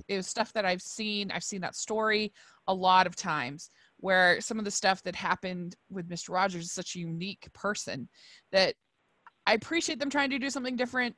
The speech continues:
but in the end, mm, I don't know. I had mixed feelings about it, I guess, but I still liked it. And I think h-, just Tom Hanks's performance alone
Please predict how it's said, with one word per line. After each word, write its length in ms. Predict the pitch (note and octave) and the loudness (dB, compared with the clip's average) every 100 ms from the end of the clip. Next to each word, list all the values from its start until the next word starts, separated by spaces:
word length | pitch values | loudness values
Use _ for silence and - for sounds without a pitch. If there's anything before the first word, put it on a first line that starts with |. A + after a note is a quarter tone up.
| - | 2
but 180 | F#3 - | 2 2
in 120 | G#3 G3 | -6 -4
the 160 | G3 | 0
end, 380 | A3 A3 A3 G#3+ - _ _ _ _ _ _ _ _ | 2 4 2 -2 -8 _ _ _ _ _ _ _ _
mm, 460 | A3 A3+ A#3 A#3 A#3+ - | -8 -4 -2 -2 -2 2
I 100 | G3+ | 2
don't 120 | F#3+ | 4
know. 140 | E3+ A#2+ | 4 2
I 60 | |
had 100 | F3 | 2
mixed 200 | G3 - | -2 -4
feelings 240 | G#3 F3+ F3 | -4 -4 0
about 240 | D#3+ C3 | 0 2
it, 120 | D#3 | 0
I 60 | D3+ | -2
guess, 340 | D#3 D3 C#3 - | 0 0 0 -2
but 160 | A3 | 0
I 60 | A#3 | 0
still 280 | - E4+ D4 | 2 0 6
liked 300 | B3+ A#3+ G#3 | 6 6 2
it. 240 | F#3+ F#3 _ _ _ _ | 2 0 _ _ _ _
And 440 | G3 F#3+ F#3+ F#3 F3 | 2 4 4 4 0
I 60 | F#3+ | -4
think 200 | G#3 F#3+ | -4 -10
h-, 220 | - - - _ _ | -14 -16 -20 _ _
just 220 | G3+ - | -10 -4
Tom 220 | A#3+ A3+ | 0 2
Hanks's 420 | A3+ A3 G#3+ F#3+ F3+ | 2 -2 -4 -8 -10
performance 480 | G3 G3 F#3 F#3 | -10 -8 -6 -6
alone 540 | F#3 F3+ F#3+ F#3+ F#3+ | -6 -4 0 0 -2